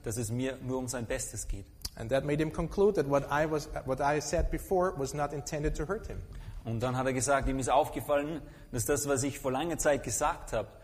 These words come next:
Speaker 1: ich nicht gesagt habe, um ihn zu verletzen.
Speaker 2: That's why he told me that, and he was ready,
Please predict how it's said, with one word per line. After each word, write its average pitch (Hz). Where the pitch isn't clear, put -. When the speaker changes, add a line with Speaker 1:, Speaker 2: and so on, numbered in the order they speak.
Speaker 1:
ich 113
nicht 131
gesagt 131
habe, 127
um 131
ihn 127
zu 120
verletzen. 123
Speaker 2:
That's 113
why 120
he 131
told 180
me 131
that, 117
and 120
he 131
was 127
ready, 135